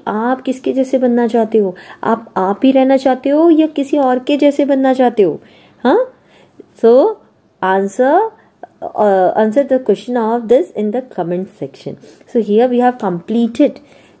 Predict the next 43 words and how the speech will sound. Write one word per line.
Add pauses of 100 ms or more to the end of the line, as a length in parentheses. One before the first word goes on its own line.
the
explanation
part
of
this
poem। (680)
Uh,
I
hope
आप
सभी
को
अच्छे
से
समझ
आ
गया
होगा। (400)
अगर,
uh,
आपको
अच्छे
से
समझ
आ
गया
हो
तो
प्लीज
वीडियो
के
नीचे
लाइक
के
बटन
को
क्लिक
करें
और
चैनल
को
सब्सक्राइब
करना